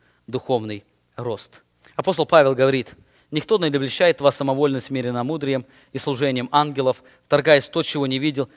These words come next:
безрассудно надбиваясь плотским своим умом и не держась главы, от которого все тело составами и связями, будучи соединяемое и скрепляемо, растет возрастом Божьим». Заметьте,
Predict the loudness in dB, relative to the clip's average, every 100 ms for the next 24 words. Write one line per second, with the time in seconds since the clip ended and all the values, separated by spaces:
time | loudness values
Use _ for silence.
0 | _ -6 -2 0 -2 -4 -4 -4 -2 0
1 | 4 4 2 -4 -6 -4 -6 -4 -4 -2
2 | -2 -2 -2 -4 _ -20 -6 -2 0 2
3 | 6 4 6 2 2 -4 -6 -6 -4 -4
4 | -4 -10 -2 0 0 -4 4 6 6 0
5 | -6 -6 4 4 4 -4 -6 -12 -20 -8
6 | -2 -2 -2 -4 -4 -2 2 6 6 4
7 | 0 0 -4 _ -6 -6 -4 -2 6 8
8 | 8 6 0 -4 _ _ 2 2 2 -6
9 | -4 -4 -8 _ -14 -6 -4 -4 -8 -10
10 | -12 -14 _ _ -6 -6 -6 -10 _ _
11 | _ _ -4 0 2 0 -4 -8